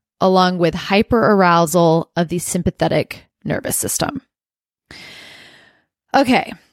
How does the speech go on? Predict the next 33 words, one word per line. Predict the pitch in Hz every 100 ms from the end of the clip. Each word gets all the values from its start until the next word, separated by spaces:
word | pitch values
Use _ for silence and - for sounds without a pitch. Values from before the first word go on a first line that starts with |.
| _ -
once | 233 311 -
you | 523 554 381
realize | 254 190 69 64 - - - - _ _ _
that | 202 -
this | 185 -
is | 190
happening | 180 175 - 160 143
to | -
you, | 160 110 -
I | 185 180
swear, | - - - 208 190 147 - -
guys, | 147 135 -
it | 180
is | 165
one | 180
of | 180
the | 185
most | 180 175 - _
life-changing | - 170 175 170 - 175 165 160
things | - 190 - 160 - - - _ _ _
<laughs> | 285 - _
because | 339 - 370 - 320 - - - - - - - _
prior | - 226 254 339
to | - 349
knowing | 262 190 180 180 170
that | 196 185
such | 196 202
a |
thing | 202 196
as | 175 185
an |
emotional | 170 165 175 190 185
flashback | - 156 151 - 135 135 -